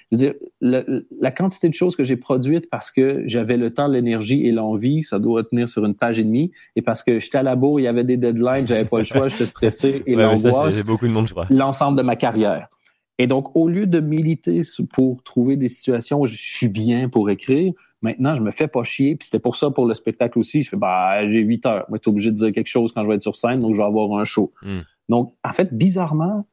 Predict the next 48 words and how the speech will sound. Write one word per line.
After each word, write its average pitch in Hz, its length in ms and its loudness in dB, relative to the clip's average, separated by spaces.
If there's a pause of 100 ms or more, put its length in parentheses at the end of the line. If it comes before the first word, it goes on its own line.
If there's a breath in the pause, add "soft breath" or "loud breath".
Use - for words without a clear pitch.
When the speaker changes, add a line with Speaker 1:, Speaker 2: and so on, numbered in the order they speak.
(300)
Speaker 1:
ce 117 120 0
stress, - 420 -4
il 135 60 -2
y 131 40 2
en 131 40 0
a 156 80 0
qui 143 80 -4
disent, 117 100 2
ah, 135 80 -2
tu - 120 -14
te - 40 2
mets 143 80 2
de 143 60 2
la 139 80 0
pression, 147 540 -2
tu 135 80 -4
te 135 40 0
mets 131 80 2
du 123 100 -2
stress. 160 320 -4
Je - 60 -14
fais, 107 80 -4
putain, - 300 -6
non, 143 180 -2
mais 104 120 -4
je 95 100 -4
m'en 101 140 -4
enlève. 117 760 -2 (560 loud breath)
<laughs> 123 720 -2
Parce 113 160 -2
que 151 80 2
j'ai, 143 240 2 (280 loud breath)
c-, - 280 -16
c'est 247 240 -2
plus 185 440 2
la 120 180 0
volonté 123 560 0
qui 185 100 -2
me 156 60 0
fait - 100 -8
avancer, 143 600 0
c'est 127 200 -2
l'adrénaline, 123 1080 0
<laughs> - 20 -20
et - 120 0
l'énergie 127 580 -2
et 170 100 2
l'obligation. 123 880 0